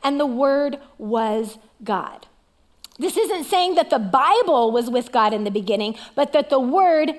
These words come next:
Jesus, was with God, that Jesus was God, and Jesus is the Word.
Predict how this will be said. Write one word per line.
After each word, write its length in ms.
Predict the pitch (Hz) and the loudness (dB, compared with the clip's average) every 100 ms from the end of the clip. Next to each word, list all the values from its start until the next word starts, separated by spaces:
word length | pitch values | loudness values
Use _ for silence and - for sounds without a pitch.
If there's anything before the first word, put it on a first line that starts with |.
| 226 | -8
Jesus, 720 | 196 269 359 330 233 196 196 - | -4 -2 0 0 0 0 -2 -6
was 400 | 240 254 254 247 | 2 2 2 -2
with 300 | 233 240 - | -4 -4 -2
God, 240 | 214 196 | 0 0
that 200 | 196 202 | -2 -6
Jesus 680 | 220 277 311 311 320 320 - - | -6 -4 -4 -2 -2 -2 -6 -2
was 320 | 262 311 247 | 0 2 0
God, 340 | 226 202 196 | 0 2 2
and 240 | 196 214 202 | -2 -6 -6
Jesus 460 | 240 247 220 247 - | -4 -4 -2 -4 -4
is 400 | 214 190 190 202 - _ _ | -4 -4 -4 -8 -16 _ _
the 100 | 214 | -4
Word. 640 | 196 196 214 185 - - | -4 -4 -2 -4 -8 -20